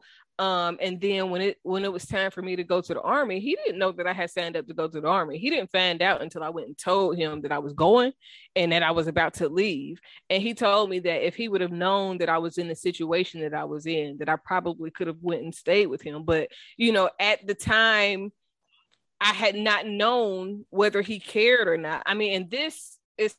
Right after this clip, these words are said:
something that I struggled with until I had my daughter in <laughs> two thousand and ten. So this is ten years down the line, and I was still struggling with this, to where I was more hurt when my mother didn't come see me have children than I was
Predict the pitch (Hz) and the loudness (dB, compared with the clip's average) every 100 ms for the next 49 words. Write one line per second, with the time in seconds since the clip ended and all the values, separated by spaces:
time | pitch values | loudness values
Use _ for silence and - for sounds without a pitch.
0 | _ - 233 220 196 175 180 190 - 196 | _ -2 -2 0 -2 0 0 -2 0 2
1 | 214 180 131 151 - 175 - 185 175 190 | 2 -2 -4 -4 -4 -2 0 0 0 0
2 | 156 151 156 180 165 160 165 _ _ 139 | 0 -2 2 2 2 -4 -12 _ _ -10
3 | 131 - 294 - 202 190 185 170 160 180 | 0 4 4 4 4 2 2 -2 -2 -4
4 | 220 170 123 156 - 185 185 240 220 - | -4 -4 -4 -4 0 2 4 0 -2 -6
5 | - 240 226 220 247 214 196 190 190 185 | 2 2 2 0 2 2 0 0 0 0
6 | 185 202 185 180 175 165 - 196 190 - | -2 -2 0 -2 -4 -8 -10 -6 -6 -6
7 | 196 202 226 170 147 143 151 165 - 170 | 0 0 0 -4 -8 -10 -12 -10 -6 -2
8 | 165 160 - - - - 196 220 196 190 | 0 0 -4 -16 -8 0 2 4 2 -2
9 | 202 202 180 - 208 214 - 185 170 170 | 0 0 0 2 2 2 -4 -6 -6 -2
10 | 180 196 220 233 233 - 233 233 - 233 | -2 0 -2 -4 -6 -6 -4 -4 -4 -4
11 | 233 247 233 233 254 247 247 247 247 _ | -2 0 0 -2 -2 -2 -4 -8 -10 _
12 | - - - 175 220 202 196 170 185 190 | -20 -20 -8 4 6 6 4 4 4 4
13 | 196 185 180 - | 4 4 2 -2